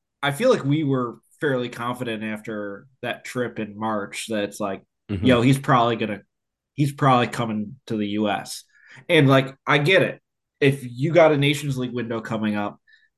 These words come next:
Speaker 1: uefa, concacaf, some random countries in Europe, Vegas, winning one, not winning one. I mean, I, I get the appeal, and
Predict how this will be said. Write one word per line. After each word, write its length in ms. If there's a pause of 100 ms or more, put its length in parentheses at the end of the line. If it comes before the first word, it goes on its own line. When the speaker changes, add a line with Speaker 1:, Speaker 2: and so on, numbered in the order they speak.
(300)
Speaker 1:
uefa, 720 (280)
concacaf, 720 (960)
some 320
random 380
countries 340
in 60
Europe, 360 (440)
Vegas, 960 (1400)
winning 480
one, 480 (120)
not 400
winning 300
one. 320 (420)
I 100
mean, 240
I, 360
I 120
get 460 (140)
the 280
appeal, 680 (440)
and 640